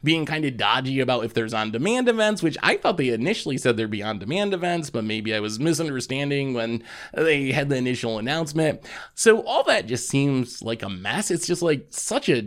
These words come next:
counterintuitive way to run this event. Uh, so I'm disappointed by that. The good news is there's gonna be thousands of Magic players all in the same place, hanging out in Vegas.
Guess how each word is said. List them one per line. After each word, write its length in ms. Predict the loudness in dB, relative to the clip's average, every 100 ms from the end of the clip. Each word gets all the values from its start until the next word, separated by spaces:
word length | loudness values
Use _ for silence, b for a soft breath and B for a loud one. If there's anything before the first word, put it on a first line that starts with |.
| -4
counterintuitive 840 | -2 2 4 2 2 4 4 4 2
way 360 | 0 2 2 -2
to 160 | -4
run 320 | -2 0 2
this 200 | 2 0
event. 500 | -2 0 4 4 2 -4 B B B B 0
Uh, 220 | 2 4
so 160 | 6
I'm 80 | 6
disappointed 540 | 6 4 4 4 2 2
by 160 | 0
that. 240 | 0 0 2
The 80 |
good 160 | 4 4
news 200 | 2 2
is 540 | 0 0 0 -2 -6 -12 b b _ _
there's 220 | -8 -6
gonna 160 | -2 0
be 120 | 0
thousands 440 | 0 2 2 0 0
of 60 |
Magic 340 | 0 0 -2 0
players 640 | 0 2 2 0 -2 -4 0
all 240 | 4 6 6
in 40 |
the 100 | 4
same 280 | 2 2 0
place, 420 | 0 2 2 2
hanging 360 | 0 -2 0 0
out 120 | -2
in 120 | -2
Vegas. 560 | 2 2 4 2 2 0